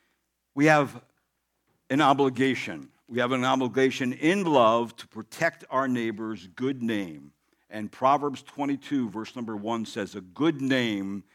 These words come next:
is more desirable than great wealth. Favor is better than silver and gold." It takes a long time to develop a good name.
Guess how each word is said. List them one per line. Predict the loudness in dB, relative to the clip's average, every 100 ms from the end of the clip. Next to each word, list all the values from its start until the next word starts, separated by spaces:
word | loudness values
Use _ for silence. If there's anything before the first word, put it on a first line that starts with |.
| _ _ _
is | -10 -8
more | -6 -2 0 -2
desirable | -4 -6 0 2 2 0 -2 -4 -4 -2
than | -4 -6
great | -8 -6 -4 -6 -8
wealth. | -4 -2 -4 -8
Favor | -18 -18 0 2 2 0 -8 -10 -18 _ _ _ _ _ -12
is | -10 -10
better | -4 0 0 0 -6
than | -8 -8
silver | -10 -8 -4 -4 -4 -12 -14 -18 _ _ _ _ -18
and | -14
gold." | -8 -6 -6 -12 _ _ -14
It | -14
takes | -8 -8 -8
a | -8
long | -8 -8 -8 -8 -6 -6 -6 -6 -6 -8
time | -12 -14 -12 -10 -12 -16
to | -18
develop | -16 -16 -10 -8 -6 -8 -12
a |
good | -20 -20 -16
name. | -14 -16